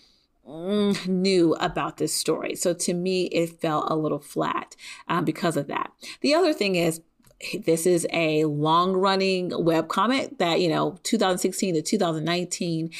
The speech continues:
and they squeezed it into six episodes. So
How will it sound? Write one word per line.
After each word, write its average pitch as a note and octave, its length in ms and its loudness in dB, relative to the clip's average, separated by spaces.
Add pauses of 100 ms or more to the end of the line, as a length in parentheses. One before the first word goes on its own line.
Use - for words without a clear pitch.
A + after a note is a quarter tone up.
(320)
and E3+ 240 0
they E3 160 4
squeezed E3+ 400 0
it D#3+ 80 -2
into D#3+ 260 -2
six - 300 -6
episodes. - 680 -4 (400)
So F#3 720 2